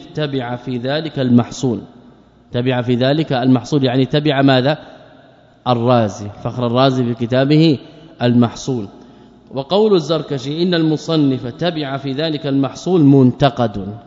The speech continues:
يعني فيه نظر، هو أراد أن يعتذر له بأنه قد تبع غيره، إذن هو معذور، لكن وجدنا أن المحصول لم يقل أكثر بل قال كثير، إذن تبع من؟ لم يتبع صاحب المحصول. فإن الذي في المحصول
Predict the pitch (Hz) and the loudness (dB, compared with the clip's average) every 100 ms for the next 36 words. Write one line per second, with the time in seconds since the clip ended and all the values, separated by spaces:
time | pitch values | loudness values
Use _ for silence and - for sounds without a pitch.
0 | - _ _ _ 101 117 117 143 139 175 | -20 _ _ _ -10 -6 0 4 6 4
1 | 156 143 - - - - - 123 131 156 | 2 -4 -10 -20 -20 -20 -4 0 2 2
2 | 175 170 170 143 196 196 196 180 190 175 | 2 2 2 2 2 4 4 4 2 2
3 | 170 170 190 185 170 170 160 - 185 190 | 0 0 0 0 0 0 0 0 2 2
4 | 190 196 202 175 175 170 - - - 180 | 2 4 4 4 0 -2 -6 -12 -6 0
5 | 160 185 208 208 180 151 151 131 123 117 | 2 4 6 6 6 4 4 4 2 -4
6 | - - - 110 131 165 208 175 151 190 | -14 -20 -8 0 2 4 2 4 4 2
7 | 220 208 190 185 180 160 - 190 220 214 | 2 0 0 2 2 0 0 2 2 2
8 | 202 190 175 156 - 185 180 160 170 156 | 2 2 2 2 0 0 0 0 2 2
9 | 147 135 135 120 - 131 143 143 175 160 | 2 0 0 -2 -2 0 2 2 2 2
10 | 151 151 151 - - - - _ - 123 | 4 4 2 -4 -16 -20 -20 _ -2 4
11 | 151 135 - 139 160 151 - 143 135 175 | 6 6 2 -2 0 -2 -2 -4 -2 -2
12 | 139 - - - 131 131 117 - 135 101 | -4 -10 -20 -6 0 0 -2 -6 -8 -8
13 | - - - 147 180 208 180 175 165 151 | -12 -20 -8 -4 0 0 2 0 0 -2
14 | 156 156 147 - 175 202 156 | 0 0 -2 -4 0 0 0